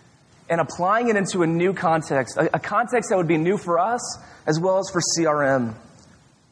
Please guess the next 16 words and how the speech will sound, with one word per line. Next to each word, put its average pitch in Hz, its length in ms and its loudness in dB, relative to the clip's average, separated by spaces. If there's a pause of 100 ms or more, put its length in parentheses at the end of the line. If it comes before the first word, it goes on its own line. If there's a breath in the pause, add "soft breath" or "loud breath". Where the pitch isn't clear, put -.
(340)
So 170 160 -2
after 190 200 2
lots 196 300 0
of 180 160 -8
prayer 185 420 2
and 190 80 0
discernment, 165 560 0 (840)
we 170 160 0
believed 202 320 2
that 190 120 2
God 185 280 0
was 202 140 0
inviting 175 500 0
us 151 320 0
to 151 60 -6
step 180 360 -2